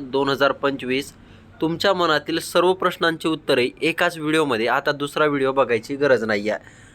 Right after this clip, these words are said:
आता जेवढेच काही स्क्रीनवरती तुम्हाला आठ प्रश्न दिसते, या आठ प्रश्नांची उत्तरे मी तुम्हाला, तुमच्या मनात हेच प्रश्न चालू आहे आणि सतत व्हिडिओ खाली कमेंटसुद्धा येत आहे, या सर्व प्रश्नांची उत्तरे एकाच व्हिडिओमध्ये देणार आहे. तुम्हाला इतर दुसरे कुठलेही व्हिडिओ बघायची गरज नाही आहे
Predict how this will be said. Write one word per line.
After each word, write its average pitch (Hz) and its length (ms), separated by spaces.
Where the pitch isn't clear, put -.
आता 123 160
जेवढेच 135 480
काही 170 160
स्क्रीनवरती 156 560
तुम्हाला 143 320
आठ 143 380
प्रश्न 147 380
दिसते, 120 400
या 131 120
आठ 135 260
प्रश्नांची 151 560
उत्तरे 139 420
मी 139 140
तुम्हाला, 123 400
तुमच्या 135 240
मनात 143 280
हेच 151 180
प्रश्न 151 320
चालू 135 260
आहे 123 80
आणि 123 160
सतत 147 400
व्हिडिओ 139 380
खाली 147 140
कमेंटसुद्धा 151 580
येत 123 180
आहे, - 300
या 151 360
सर्व 175 300
प्रश्नांची 151 500
उत्तरे 135 340
एकाच 160 400
व्हिडिओमध्ये 135 420
देणार 113 300
आहे. - 380
तुम्हाला 143 260
इतर 143 260
दुसरे 143 340
कुठलेही 156 520
व्हिडिओ 135 260
बघायची 131 460
गरज 120 260
नाही 113 280
आहे 123 100